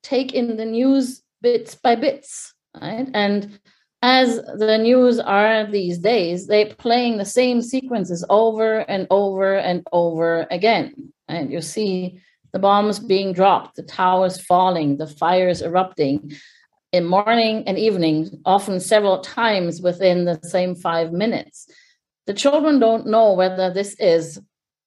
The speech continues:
something new each time or whether it is a repetition. Um, they might just get bits and pieces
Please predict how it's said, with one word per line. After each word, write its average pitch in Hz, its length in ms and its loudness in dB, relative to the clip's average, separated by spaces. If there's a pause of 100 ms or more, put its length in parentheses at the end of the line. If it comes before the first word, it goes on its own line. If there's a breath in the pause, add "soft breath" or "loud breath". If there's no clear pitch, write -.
(600)
something 208 600 0
new 233 420 2
each 254 380 -8
time 294 440 2
or 190 140 2
whether 202 640 -2
it 185 120 -2
is 190 360 2
a 180 100 -4
repetition. 180 840 -6 (800)
Um, 175 420 0
they 202 220 2
might 240 280 0
just 214 260 -4
get 220 260 0 (180)
bits 220 300 -2
and 214 140 -4
pieces - 580 -4